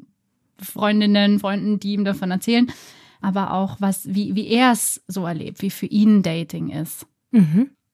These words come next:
Speaker 1: Ja, also da gibt's auch Unterschiede.
Speaker 2: Ja, oder du, äh, suchst dir eine Gesangslehrerin, um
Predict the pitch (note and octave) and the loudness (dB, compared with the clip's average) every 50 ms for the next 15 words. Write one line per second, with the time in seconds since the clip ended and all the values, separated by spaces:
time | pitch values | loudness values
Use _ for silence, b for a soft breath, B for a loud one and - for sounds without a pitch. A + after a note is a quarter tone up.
0 | _ - G#3 F#3 F#3 - G3 G3+ G#3+ G#3 A3 G3 C4 A#3 - - - C4 D4 C#4 | _ -6 -4 -4 -2 -2 0 0 2 0 0 0 -2 -2 -2 0 0 0 0 0
1 | - A#3 A3+ G3 F#3 F3 D#3 - - - E3+ - D#3+ D#3 D#3 D#3+ - - - - | 0 0 2 2 2 -2 -4 -6 -8 -8 -8 -10 -8 -10 -10 -12 -12 -14 -16 -10
2 | - F#3+ G3 G3 G#3 G#3+ C#4 C#4+ A#3 C#4 C#4+ D4 D4 D4 D4 D4 - - B3 B3 | -8 -6 -4 -2 0 2 2 4 4 2 2 2 2 2 2 0 0 -2 -2 0
3 | B3+ B3+ B3+ B3+ A#3+ - - - C#4 C4 - - - - B3+ B3+ C4 B3+ B3+ A#3+ | 2 2 0 0 -2 -6 -8 -8 -6 -6 -6 -8 -8 -4 0 2 2 2 2 2
4 | B3+ A3 B3 A#3+ A3 - - F#3 F3 D#3 F3+ D3+ - E3 D#3 D#3 D3+ - _ _ | 2 2 4 2 2 2 0 0 0 0 -2 -4 -4 -4 -4 -4 -6 -8 _ _
5 | _ _ _ - G3+ F3+ F3 E3 D#3 D3 D3+ | _ _ _ 2 4 4 6 4 4 2 -2